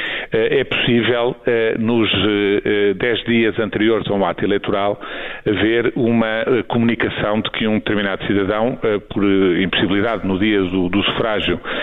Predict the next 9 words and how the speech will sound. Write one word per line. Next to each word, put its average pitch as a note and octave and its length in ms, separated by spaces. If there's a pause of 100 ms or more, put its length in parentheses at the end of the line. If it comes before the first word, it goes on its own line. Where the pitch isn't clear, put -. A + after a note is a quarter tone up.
(200)
poder A2 220
exercer A2+ 360
o G2 80
seu G#2 160
direito F#2+ 260
de - 60
voto, A#2 260 (140)
fazê-lo B2 480
antecipadamente. G#2 800